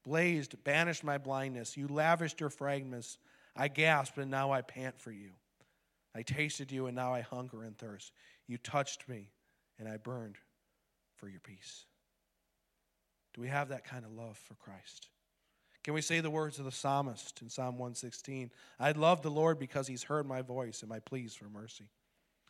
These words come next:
because he incle-, inclined his ear to me. Therefore, I will call on him as long as I live. The snares of death encompassed me. The pangs of Sheol had long hold on me. I suffered distress and anguish. Then I called on the name of the Lord.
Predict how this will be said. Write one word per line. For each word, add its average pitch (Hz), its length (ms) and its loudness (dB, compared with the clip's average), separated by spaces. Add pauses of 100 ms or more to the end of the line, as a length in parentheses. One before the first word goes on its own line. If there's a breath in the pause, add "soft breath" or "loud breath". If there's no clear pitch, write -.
(220 soft breath)
because 170 300 6
he 151 140 2
incle-, 156 460 -2
inclined 147 480 4
his 135 200 -2
ear 139 220 0
to 127 120 -8
me. 107 240 -10 (540 loud breath)
Therefore, 160 380 8
I 147 100 10
will 139 100 2
call 151 280 8
on 147 120 4
him 139 200 -2
as 123 140 -6
long 139 260 4
as 131 120 0
I 127 100 2
live. 123 340 -4 (520 loud breath)
The 139 80 -2
snares 175 420 8
of 135 160 -2
death 139 420 4 (100)
encompassed 131 540 -2
me. 104 180 -12 (440 soft breath)
The 123 80 -8
pangs 165 380 4
of 139 80 -4
Sheol 143 440 6
had 123 140 0
long 123 400 2 (300)
hold 127 240 0
on 110 160 -2
me. 101 180 -12 (1160)
I - 100 -6
suffered 156 380 4
distress 143 440 2
and 127 120 -4
anguish. 127 480 -4
Then 131 160 -2
I 117 80 -4
called 139 340 4
on 131 120 -2
the 131 80 -4
name 127 180 -4
of 123 80 -4
the 123 60 -6
Lord. 123 340 -2